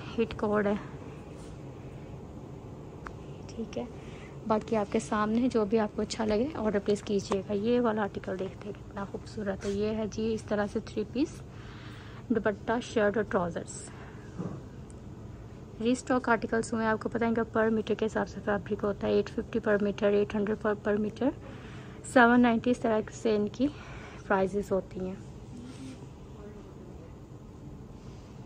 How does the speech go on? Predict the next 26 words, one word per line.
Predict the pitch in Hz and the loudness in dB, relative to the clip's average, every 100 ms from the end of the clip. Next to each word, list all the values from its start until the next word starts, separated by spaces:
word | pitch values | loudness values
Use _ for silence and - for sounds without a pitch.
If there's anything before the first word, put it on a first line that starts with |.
| - - 107 - - - - - - 196 - - - - - - - 240 | -14 -14 -14 -14 -16 -16 -16 -16 -16 -16 -14 -16 -14 -14 -14 -14 -12 -2
यहाँ | 240 247 | 0 0
पर | 240 262 | -2 -4
ये | 233 | -2
वाला | 233 233 | -2 -2
भी | 240 | -4
three | 254 240 | -8 -10
piece | 226 240 277 | -8 -4 -2
है | |
mustard | 254 226 247 220 | -2 -4 -8 -6
color | 226 220 | -4 -2
में। | 240 349 - - - - - - - - - - - - - - - - 151 151 - - - - 123 - - - - - - - - - - | -4 -4 -10 -14 -14 -12 -14 -14 -16 -14 -14 -14 -14 -14 -14 -16 -16 -14 -12 -10 -10 -12 -12 -12 -12 -14 -14 -16 -16 -16 -16 -16 -14 -14 2
तो | 254 | 4
ये | 240 254 | 6 2
freedom | 269 254 233 240 | 6 6 8 6
to | 247 | 6
buy | 233 220 | 4 2
collection | 226 214 208 226 | 4 2 2 2
आपको | 208 202 226 | 2 2 2
मिल | 214 | 2
रही | 214 226 | 4 6
है, | 220 | 6
First | 220 220 - | 4 -2 0
पे | 233 | -2
black | 220 208 202 - | 0 -2 -4 -4
one | 214 214 | -4 -2
है। | 208 | -2